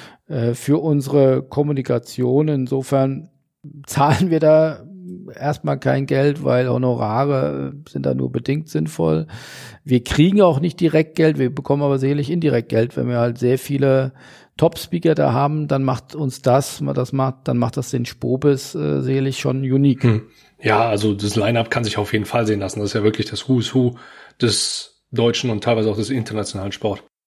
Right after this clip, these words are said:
Speaker 2: Bevor ich da jetzt mehr in die Tiefe gehe, ich hab da noch eine andere Frage.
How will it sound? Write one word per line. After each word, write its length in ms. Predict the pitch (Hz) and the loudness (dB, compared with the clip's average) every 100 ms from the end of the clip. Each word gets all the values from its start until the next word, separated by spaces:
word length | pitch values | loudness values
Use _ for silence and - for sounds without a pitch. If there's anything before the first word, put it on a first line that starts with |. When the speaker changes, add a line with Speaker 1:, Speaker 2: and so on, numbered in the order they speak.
| _ _ _ _ _ _ _ _ _ _ - | _ _ _ _ _ _ _ _ _ _ -14
Speaker 2:
Bevor 460 | 127 113 120 196 202 | -8 -2 2 2 0
ich 80 | - | 0
da 140 | 175 | 0
jetzt 540 | 180 151 - - - | 0 -2 -4 -8 -10
mehr 280 | 143 131 160 | -4 0 0
in 80 | 135 | 0
die 60 | 123 | -2
Tiefe 280 | 143 139 | 0 -2
gehe, 280 | 104 107 104 | -2 0 0
ich 220 | 113 - | -4 -8
hab 120 | - - | -8 -4
da 100 | 147 | -4
noch 120 | - | -4
eine 100 | 135 | -4
andere 280 | 101 104 90 | -4 -4 -4
Frage. 340 | - 98 95 | -4 -4 -4